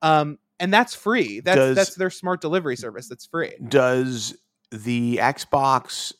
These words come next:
Speaker 2: uh, Game Pass that is included in that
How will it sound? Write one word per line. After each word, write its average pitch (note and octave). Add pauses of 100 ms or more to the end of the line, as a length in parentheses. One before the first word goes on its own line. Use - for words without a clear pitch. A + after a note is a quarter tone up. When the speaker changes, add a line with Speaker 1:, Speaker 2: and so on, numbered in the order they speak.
(120)
Speaker 2:
uh, G#2
Game A2
Pass F#2+ (460)
that A2+
is G2
included G#2
in F#2+
that F#2